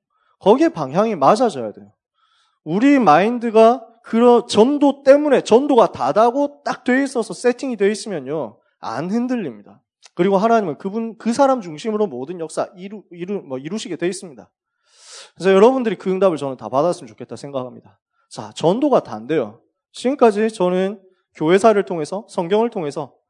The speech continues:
또 많은 전도자들을 통해서 옆에서 보면서 이 사실, 이것이 사실이라는 것을 확인했거든요. 전도가 다다. 근데 그 전도를 내가 하는 게 아니라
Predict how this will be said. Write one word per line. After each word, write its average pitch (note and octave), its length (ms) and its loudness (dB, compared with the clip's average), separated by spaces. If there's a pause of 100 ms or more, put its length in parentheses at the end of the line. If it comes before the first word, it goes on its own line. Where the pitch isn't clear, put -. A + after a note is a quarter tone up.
(260)
또 G#3+ 140 4
많은 E3+ 240 4
전도자들을 F3 580 0
통해서 E3 320 -6
옆에서 D#3+ 320 2
보면서 G3+ 640 -2 (260)
이 F3+ 60 -12
사실, F3+ 360 -2
이것이 F3 280 0
사실이라는 G#3+ 520 -4
것을 C#3 240 -8
확인했거든요. D3 640 -6
전도가 F#3+ 400 -2
다다. A#2+ 380 -10 (800)
근데 B3+ 380 6
그 A3+ 180 0
전도를 C4 920 4 (180)
내가 G3 440 6
하는 C#4 200 2
게 C4 80 2
아니라 F#3 480 2